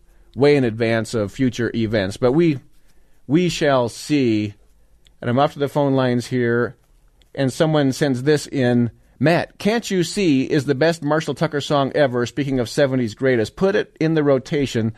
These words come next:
I've played that song many times. I love "Can't You See." "Please put it in the rotation, especially when a political woman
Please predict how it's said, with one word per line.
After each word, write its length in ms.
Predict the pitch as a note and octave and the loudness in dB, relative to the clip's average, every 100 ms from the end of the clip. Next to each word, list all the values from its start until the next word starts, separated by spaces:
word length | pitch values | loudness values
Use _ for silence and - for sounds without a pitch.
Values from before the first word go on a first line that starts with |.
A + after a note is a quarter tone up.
| - - | -12 -4
I've 140 | A#2+ - | -2 2
played 160 | F#3+ | 2
that 120 | D3 | 2
song 200 | - C3 | 0 0
many 180 | B2 B2 | 2 0
times. 280 | G#2 G#2+ G2 | 0 -2 0
I 40 | A2 | 2
love 240 | C3+ A#2+ | 2 2
"Can't 220 | - B2 | -2 -4
You 120 | - G#2 | -4 -6
See." 300 | - F#2+ F#2 _ _ - - _ _ _ - | -4 -4 -6 _ _ -20 -20 _ _ _ -2
"Please 200 | F#3+ G#3 | -2 0
put 160 | G#3 F#3+ | 0 0
it 120 | E3 | 2
in 80 | E3+ | 2
the 80 | |
rotation, 500 | D#3 D3 D#3 D3 D3+ | 2 0 0 -2 -2
especially 380 | C#3 - E3+ E3+ | -4 -2 -2 0
when 260 | D3 D3 - | 0 0 -2
a 140 | C#3+ C3+ | -4 -2
political 680 | C#3+ C3+ D#3+ D#3+ D3 C#3 - | -2 0 0 0 0 0 -2
woman 560 | C#3 C#3+ C#3 C3+ B2+ | 0 0 0 0 -2